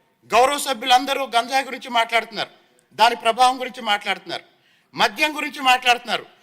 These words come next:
దాని ప్రభావం గురించి మాట్లాడుతున్నారు. మూడవ అంశం, సినిమాల ప్రభావం కూడా మన విద్యా వ్యవస్థని అత్యంత దారుణంగా దెబ్బతీస్తుంది. మరి వీటితో పాటు ఉన్నత పాఠశాలలోనూ డిగ్రీ, జూనియర్ కాలేజ్, డిగ్రీ కాలేజీలోనూ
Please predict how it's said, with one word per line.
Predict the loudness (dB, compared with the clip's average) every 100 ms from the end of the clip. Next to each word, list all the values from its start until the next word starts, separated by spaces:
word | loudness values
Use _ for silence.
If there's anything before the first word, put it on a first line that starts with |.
| _ _
దాని | 4 4
ప్రభావం | 4 0 4 2 2
గురించి | -6 -4
మాట్లాడుతున్నారు. | -2 0 -2 -4 -4 -6 -6 _ _ _ _
మూడవ | 0 4 4 4 2
అంశం, | 0 -4 -6 -6 -18 _ _ _
సినిమాల | -6 -4 0 4 4 4
ప్రభావం | 0 0 4 4 2 0
కూడా | 0 2 2 0 -8 _ _
మన | 0 4 4
విద్యా | 2 0 2 2
వ్యవస్థని | 2 0 -4 -6 -2 -2 -2 -6 _ _ -2
అత్యంత | -2 0 -2 -2 0
దారుణంగా | 0 2 4 4 2 -2 -2
దెబ్బతీస్తుంది. | -2 -2 -2 -4 -6 -8 -6 -6 -6 -12 _ _ _ 0
మరి | 2 4
వీటితో | 2 0 0 2 0
పాటు | 4 4 4 -2 -6 -12 _ _ _ _ _
ఉన్నత | -2 0 -2
పాఠశాలలోనూ | 2 4 4 4 2 2 0 0 -4 -10 _ _ _ _ -6
డిగ్రీ, | -2 0 0
జూనియర్ | 0 -4 -2 -4
కాలేజ్, | 4 4 4 -2
డిగ్రీ | -6 -6 -6
కాలేజీలోనూ | 0 0 0 -4 -2 0 -2